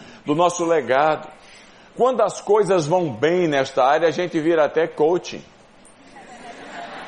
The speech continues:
Abrir um coaching. Mas quando a gente vai tentando na vida, eu olho pra uma multidão dessa aqui, eu não tenho dúvida, tem gente aqui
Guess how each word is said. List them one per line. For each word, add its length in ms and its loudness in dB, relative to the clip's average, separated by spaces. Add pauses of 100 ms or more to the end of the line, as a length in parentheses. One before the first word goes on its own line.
(1600)
Abrir 380 0
um 80 -2
coaching. 680 -2 (960)
Mas 220 0
quando 360 0
a 60 2
gente 300 -4
vai 180 0
tentando 640 -4
na 140 -4
vida, 300 -4
eu 80 0
olho 240 0
pra 120 0
uma 60 2
multidão 560 -2
dessa 320 -2
aqui, 160 -6
eu 80 2
não 140 -4
tenho 280 -6
dúvida, 380 -6
tem 240 -6
gente 380 -6
aqui 440 -4